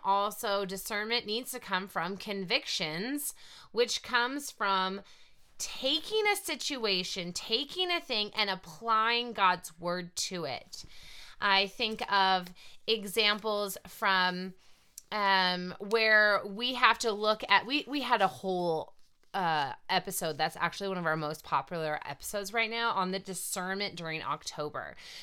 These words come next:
There's many things that come up. And while the Bible talks about elements of those things, it is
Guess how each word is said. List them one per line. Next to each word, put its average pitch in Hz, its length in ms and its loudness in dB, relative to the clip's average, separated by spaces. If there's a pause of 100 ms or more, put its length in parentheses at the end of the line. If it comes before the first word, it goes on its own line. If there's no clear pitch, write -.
There's 233 260 4
many 220 540 4
things 202 460 0 (120)
that 180 540 8
come 180 320 -2
up. 247 240 0 (420)
And 254 200 0
while 254 180 10
the 285 100 4
Bible 233 460 6
talks - 680 2
about 190 420 4
elements 214 560 0
of 190 140 -8
those 190 220 -6
things, 208 340 -8
it 302 160 0
is 220 200 2